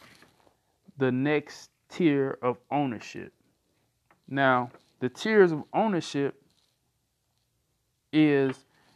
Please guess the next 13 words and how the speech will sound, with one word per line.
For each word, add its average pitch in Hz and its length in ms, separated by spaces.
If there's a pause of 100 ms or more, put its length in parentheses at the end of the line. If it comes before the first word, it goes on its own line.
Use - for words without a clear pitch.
(560)
the 139 120
tiers 170 460
that's, 139 300 (2000)
that's, 135 420
um, 131 540
denoted 143 580
by 127 380 (280)
feudal 170 380
law. 104 300 (380)
And 127 160
those 151 300
tiers 190 500
were, 139 440